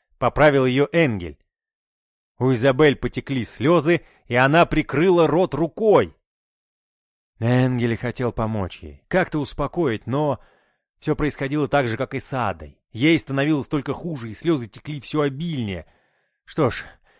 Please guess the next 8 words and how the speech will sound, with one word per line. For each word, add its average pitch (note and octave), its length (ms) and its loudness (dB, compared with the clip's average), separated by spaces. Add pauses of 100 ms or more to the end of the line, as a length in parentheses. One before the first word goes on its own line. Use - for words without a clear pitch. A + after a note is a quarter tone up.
(240)
они F#3 280 -6
действительно D3+ 540 -10
были C#3 360 -2
очень C#3+ 380 -4
похожи. F#2+ 640 -8 (680)
Но D#3+ 220 6
Изабель C#3+ 420 2
просчиталась. A#2 920 -4